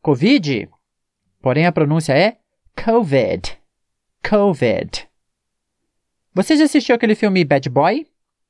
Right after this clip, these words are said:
Ou já chamou alguém de bad boy? Porém a pronúncia é bad boy. Outra palavra, nome de uma cidade. New York. New York. Porém, a pronúncia é New York.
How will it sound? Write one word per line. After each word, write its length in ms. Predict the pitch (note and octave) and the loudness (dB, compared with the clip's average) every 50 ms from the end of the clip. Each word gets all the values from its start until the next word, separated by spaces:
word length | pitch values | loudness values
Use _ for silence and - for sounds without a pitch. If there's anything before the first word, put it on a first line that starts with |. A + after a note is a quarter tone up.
| _ _ _ _ - | _ _ _ _ 0
Ou 240 | D#3+ F3 G#3+ G3 D3 | 2 2 2 2 2
já 100 | D#3+ D#3 | -2 -2
chamou 280 | - F3 D#3 D3 D#3+ | -2 0 0 2 2
alguém 240 | D#3 D3 D3+ D3+ D3+ | 2 2 2 0 0
de 180 | C3+ C#3 C3 A#2+ | 0 -2 -4 -4
bad 420 | G#2 G#2 G#2+ G#2+ C3 C3 B2+ C3 | -4 -8 -6 0 0 0 0 0
boy? 420 | A2+ B2 B2 C#3 E3+ A3 D4 - _ _ _ _ _ _ _ _ _ _ - | -2 0 2 2 2 0 -2 -8 _ _ _ _ _ _ _ _ _ _ 0
Porém 300 | - F3+ E3+ F3 F#3 F#3+ | 0 0 2 2 -2 -2
a 40 | F#3 | -2
pronúncia 400 | - E3+ D#3 D3+ D#3 D#3 - D#3 | -2 -2 0 0 -2 -2 0 2
é 200 | E3 G3+ A3+ _ _ _ _ _ - | 2 2 0 _ _ _ _ _ -2
bad 300 | D3 D3+ E3+ F#3+ F3+ C3 | 2 2 2 2 0 0
boy. 460 | - A#2 G#2+ F#2 - - - - _ _ _ _ _ - | -2 -2 -2 -2 -4 -10 -14 -20 _ _ _ _ _ 0
Outra 220 | A3+ D4 - D#4+ C#4 | 0 0 2 2 2
palavra, 480 | - C#4 B3+ A#3 F#3+ E3+ D3 C#3 B2 | 2 2 4 4 2 2 2 0 -2
nome 220 | C3 D#3+ G3+ A3 A3 | 0 0 0 0 0
de 40 | |
uma 120 | B3+ A#3+ A#3+ | 0 0 0
cidade. 520 | - C4 G#3+ G3+ E3+ C3+ A2 G2+ G#2+ F#2+ - - _ _ _ _ _ _ - | 0 0 2 2 2 2 0 -2 -8 -12 -12 -14 _ _ _ _ _ _ -2
New 180 | F3+ A3+ C#4 D4 | 2 4 4 4
York. 640 | C#4 G#3 E3+ F3 G3+ F3+ - - D#3 A#2 G2 F#2+ - _ _ _ _ _ _ _ _ _ _ _ _ _ _ _ _ _ _ _ - D#3 | 4 4 4 2 2 0 -4 -6 -4 -4 -4 -6 -10 _ _ _ _ _ _ _ _ _ _ _ _ _ _ _ _ _ _ _ -6 -2
New 200 | D#3 F#3 A#3+ C4+ | 0 2 2 2
York. 640 | A#3+ E3 D3 F3 E3+ - - - B2+ F#2 - - _ _ _ _ _ _ - | 2 2 2 2 0 -2 -8 -8 -8 -8 -8 -12 _ _ _ _ _ _ 0
Porém, 260 | D#3+ C#3 C3 D3 E3 | 0 0 0 0 -2
a 80 | E3+ D#3 | -2 0
pronúncia 420 | F3 D#3+ D#3 D#3 D3+ - D3 C3+ | 0 0 0 0 -2 -2 0 2
é 220 | D#3 G3 A#3 C4+ _ _ _ _ _ _ _ _ _ _ _ _ _ _ _ _ - | 2 2 2 0 _ _ _ _ _ _ _ _ _ _ _ _ _ _ _ _ -4
New 380 | F#3+ A3 C4+ C#4+ C#4 C4 G#3+ | 0 2 4 4 4 2 0
York. 540 | D3+ D3+ D3 C3 G2+ E2+ - - - - - | 0 2 2 2 2 0 -4 -10 -14 -16 -16